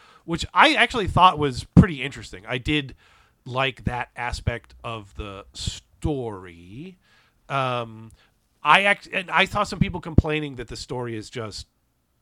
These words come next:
bonkers. It is really all over the map, which is true. And I kinda wish that it had gone harder on that. I wish that it had gone to, like, even more heights of, of, of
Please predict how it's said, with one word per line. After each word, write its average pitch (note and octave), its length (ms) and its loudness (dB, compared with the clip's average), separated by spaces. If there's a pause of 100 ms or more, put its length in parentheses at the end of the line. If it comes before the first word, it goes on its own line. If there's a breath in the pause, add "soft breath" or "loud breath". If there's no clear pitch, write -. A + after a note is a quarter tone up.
(120)
bonkers. B2 760 -6
It A#2 120 -10
is G#2 200 -12
really G#2+ 560 -12 (1000 soft breath)
all A#2+ 240 -6
over A2+ 200 -6
the A2 80 -8
map, B2 500 -6
which - 200 -6
is - 120 -16
true. C3+ 580 -8 (360 soft breath)
And D3 240 -2
I D#3+ 180 4
kinda F#3 320 -4
wish D#3+ 220 -4
that C#3+ 140 -2
it A#2+ 60 -10
had C3 140 -10
gone B2 240 -2
harder B2 640 -2
on A2 220 -8
that. G2 240 -14
I B2 120 -4
wish C3+ 200 -4
that C#3+ 100 -8
it A2 60 -8
had A#2+ 160 -8
gone A2+ 300 -8
to, A#2+ 100 -14
like, G#2 340 -12 (840 soft breath)
even E3+ 300 -2
more C#3+ 320 2
heights C3 480 0
of, B2 420 -8
of, A2+ 400 -8 (180)
of G#2+ 440 -14